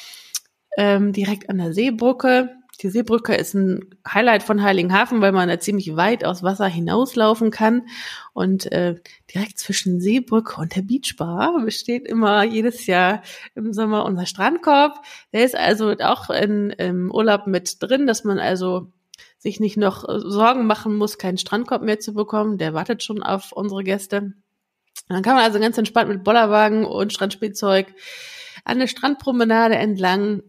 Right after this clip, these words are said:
zum Strandkorb gehen. Man geht dann auch, dieser Weg ist, äh, für Familien wirklich schön, weil man sieht Boote, Schiffe, kommt an zwei Spielplätzen vorbei. Meine Kinder müssen jedes Mal an diesen Spielplätzen natürlich anhalten, einen kleinen Zwischenstopp machen, was auch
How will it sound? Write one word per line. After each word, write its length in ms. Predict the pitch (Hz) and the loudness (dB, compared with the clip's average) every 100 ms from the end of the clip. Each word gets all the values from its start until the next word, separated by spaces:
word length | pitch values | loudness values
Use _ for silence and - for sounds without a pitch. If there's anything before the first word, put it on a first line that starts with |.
| - | -10
zum 360 | 220 202 208 - | -4 -2 -2 -6
Strandkorb 640 | - 180 226 220 175 156 | -8 -2 -2 2 0 0
gehen. 260 | 165 143 185 | -4 -4 -2
Man 140 | 190 | -2
geht 160 | 226 247 | -2 0
dann 140 | 208 | 0
auch, 240 | - 196 - - | 2 -2 -4 -14
dieser 400 | 220 190 190 180 | -10 -2 0 2
Weg 380 | 208 247 240 - | 2 2 0 -10
ist, 400 | - 208 - - | -4 -4 -6 -6
äh, 280 | 190 190 190 202 - | 0 2 0 -4 -8
für 160 | - | -4
Familien 520 | 196 196 208 233 214 196 | -2 0 2 2 2 0
wirklich 400 | 226 208 196 - | 0 -2 -8 -4
schön, 400 | 233 240 240 202 | 0 2 2 2
weil 280 | 196 190 | 2 2
man 340 | 190 185 190 185 | 2 0 -2 -4
sieht 340 | 190 208 - 139 | -6 -8 -8 -14
Boote, 720 | 196 196 202 240 262 - 202 | -10 -6 0 2 2 2 0
Schiffe, 720 | 208 208 202 - 202 190 190 190 - - - - - | 0 -2 -2 0 2 4 2 -2 -18 -18 -18 -20 -10
kommt 280 | - 233 - | -2 -2 0
an 120 | 196 | -4
zwei 280 | - 196 226 | 0 2 2
Spielplätzen 640 | - 254 262 208 - 202 | 0 -4 0 0 0 -2
vorbei. 460 | 196 190 185 175 202 | -2 0 2 4 4
Meine 280 | 202 185 190 | 4 0 0
Kinder 520 | 196 202 190 185 165 | -2 0 2 2 2
müssen 400 | 208 196 202 - - | 0 -2 -4 -6 -6
jedes 420 | 190 202 202 - | -2 0 0 -2
Mal 260 | 180 170 | 0 2
an 140 | - 185 | 0 -2
diesen 300 | 180 170 185 | -4 -4 -6
Spielplätzen 560 | - 226 214 180 - | -2 -4 0 -2 0
natürlich 400 | 196 185 180 - | -4 -2 -8 -4
anhalten, 400 | 190 220 220 - | 0 4 4 4
einen 100 | 196 | 0
kleinen 260 | 196 175 185 | -2 -2 -2
Zwischenstopp 560 | - 214 214 - 170 185 | -4 -6 -6 -2 -2 0
machen, 300 | 185 202 190 | 0 2 2
was 200 | 190 - | 0 0
auch 180 | 170 | -2